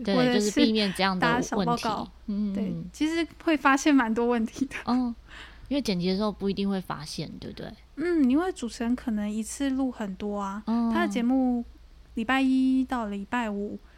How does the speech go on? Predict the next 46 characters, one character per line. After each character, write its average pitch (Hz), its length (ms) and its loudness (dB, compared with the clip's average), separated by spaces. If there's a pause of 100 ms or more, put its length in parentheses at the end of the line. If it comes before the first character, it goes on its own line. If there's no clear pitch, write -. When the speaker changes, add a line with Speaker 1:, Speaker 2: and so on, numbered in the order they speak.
(260)
Speaker 2:
那 330 80 -2
他 339 200 -4
一 311 120 2
个 269 80 4
礼 233 120 0
拜 254 180 -2
就 277 100 -2
要 285 80 2
生 294 220 2
五 254 160 2
集 220 160 -4
的 240 140 -2
节 247 180 -4
目 311 280 4
欸。 247 100 0
Speaker 1:
对。 220 720 2 (120)
<laughs> - 0 -
Speaker 2:
如 269 120 0
果 302 140 2
一 330 100 0
集 247 320 -2
一 269 80 0
个 262 100 2
小 220 280 -2
时， 214 280 -6
那 277 160 0
他 311 180 -4
要 339 80 0
访 240 260 -4
多 330 280 0
少 277 240 -2
人 226 300 -2
啊？ 233 240 -2
Speaker 1:
嗯， 254 40 0
嗯， 233 420 2
嗯。 180 260 -2
Speaker 2:
嗯。 220 320 0 (680)
Speaker 1:
那 254 160 0
这 254 60 0
样 247 160 0
你 220 40 2
有 208 120 0
算 202 300 0
过 190 180 0
你 160 300 -4
一 202 180 -4